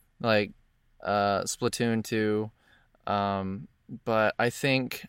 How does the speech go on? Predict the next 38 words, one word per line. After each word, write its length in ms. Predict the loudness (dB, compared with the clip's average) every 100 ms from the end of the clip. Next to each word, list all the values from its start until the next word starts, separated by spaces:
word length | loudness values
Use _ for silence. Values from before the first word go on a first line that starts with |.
| -4
I'm 240 | 0 0 2
just, 380 | 2 0 -2 0
and, 200 | 0 0 _ _ _ -14
but 320 | 2 4 4 _ 2
actually, 340 | 4 4 0 -2
I 80 | 0
don't 140 | 2
even 180 | 2 2
know 160 | 2 2
if 120 | 0
I'm 80 | -2
gonna 220 | 0 -2 2
get 240 | 4 4
Splatoon 500 | 0 -6 -6 -4 -4
two, 200 | -2 -2
honestly, 480 | 0 -2 -4 -6 -6 -10 -20 -16 -4
because, 580 | 0 4 6 4 0 -8 -16 -20 -20 -2
uh, 380 | 2 4 4 2 4
I 140 | 6 6
don't 220 | 4 0
like 260 | 2 4 4
how 160 | 4 4
online's 500 | 4 2 2 2 2
going 240 | 4 6
right 200 | 6 6
now, 280 | 6 4 4
and 120 | 2
unless 280 | 6 6 6
it 80 | 4
changes, 760 | 4 6 6 4 2 0 -2 -6 -14 -20 -20 _ -20 0
then 580 | 4 4 4 2 0 -4 0
I 100 | 2
feel 240 | 4 6 6
like 360 | 6 2 -4 -10 -2
since 280 | 0 2
that 160 | 6 6
game's, 320 | 6 6 6
like, 240 | 6 6